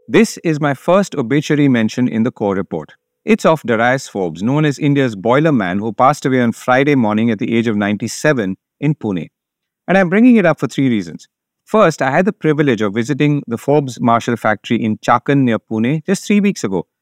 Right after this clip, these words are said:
and spending half a day there walking around its extremely well laid out, spotlessly clean and well ventilated plant. Second, it's not often that one comes across a business leader whose life and times are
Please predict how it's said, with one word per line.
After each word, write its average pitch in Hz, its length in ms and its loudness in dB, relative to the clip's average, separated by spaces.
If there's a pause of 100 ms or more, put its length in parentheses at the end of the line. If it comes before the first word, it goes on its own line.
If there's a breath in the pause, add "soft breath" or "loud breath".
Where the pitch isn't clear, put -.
(140)
and 123 140 0
spending 175 380 2
half 143 220 -2
a 143 60 -2
day 117 220 2
there 98 260 0
walking 143 380 -2
around 127 260 2
its 117 120 -4
extremely 165 500 -2
well 120 220 0
laid 120 260 0
out, 110 240 0
spotlessly 160 720 -4
clean 113 400 -2 (200)
and 143 220 2
well 110 180 4
ventilated 101 560 -2 (120)
plant. 80 280 -10 (520)
Second, 190 420 0 (240)
it's 190 160 -2
not 247 140 4
often 180 280 2
that 151 140 2
one 127 220 2
comes 139 200 2
across 123 340 0
a 110 40 -6
business 113 420 -2
leader 104 300 0
whose 107 220 -6
life 110 280 0
and 127 160 -2
times 104 360 0
are 107 120 -4